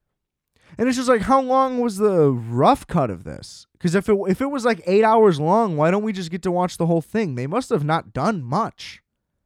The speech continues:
is what I gather. 'Cause it's like, why cut this short? Wouldn't, like, clearly that they're aware, being this deep into the streaming game now, that, like,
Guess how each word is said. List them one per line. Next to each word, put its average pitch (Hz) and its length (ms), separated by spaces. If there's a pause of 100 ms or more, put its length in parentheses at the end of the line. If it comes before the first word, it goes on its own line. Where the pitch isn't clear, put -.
(420)
is 127 160
what 160 140
I 135 140
gather. 135 420
'Cause 131 140
it's 123 100
like, 139 140
why 165 500
cut - 300
this 180 120
short? - 640 (440)
Wouldn't, 180 400 (720)
like, - 360
clearly 277 560
that 180 220
they're 208 160
aware, 139 920
being 147 420
this 143 260
deep 156 460
into 147 220
the 123 140
streaming 175 640
game 113 360
now, 113 440
that, 120 300
like, 131 320